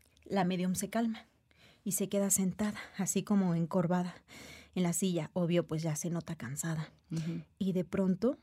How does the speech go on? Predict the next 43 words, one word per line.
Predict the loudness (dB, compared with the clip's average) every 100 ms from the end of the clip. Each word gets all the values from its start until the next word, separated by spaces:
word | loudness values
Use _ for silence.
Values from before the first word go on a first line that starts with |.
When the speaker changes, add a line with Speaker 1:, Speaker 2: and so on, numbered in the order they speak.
| _ _ -2
Speaker 1:
empieza | 0 2 0
a | 0
hablar | 0 -2
con | -2 0
una | 0 0
voz | -2 -4 2
muy | 4 6
suave | 4 0 -4 -6 -8 -14 _ _ _ _ _ _ _ _ _ _ _ -2
y | 0
se | 2
dirige | 0 0 0 2
a |
ellas | 2 2 -2 -4
igual | -4 -4
con | -4
los | -6 -6
ojos | -10 -8
cerrados. | -6 -4 -4 -8 -14 -14 _
Y | -4
pon | -2 -2 -2
tú | -2
que | -4 -4 -8
tú | -6
estabas | -4 -4 -6 -6
allí, | -4 -4
Mata. | -2
Speaker 2:
Ujú. | -4 -4 -6 -12 _ _ -6
Speaker 1:
"Voltea | -2 0 2
a | 4
verte. | 2 0 -6 -12 _ -20 _ -20 -20 _ -8
¿Qué | -6
quieres, | -4 -4 -4 -8
Maldo? | -10 -10 -18 _ _ _ _ _ _
¿Qué | -2
se | -2 -2
te | -4
antoja? | -4 -4 -8 -12 _ _ _ _ _ _ _
¿Qué | -2 0
necesitas? | 0 -2 -10 -12 -14 -18 -20 -20 _ -10
Yo | -8
te | -6
lo | -6
doy". | -6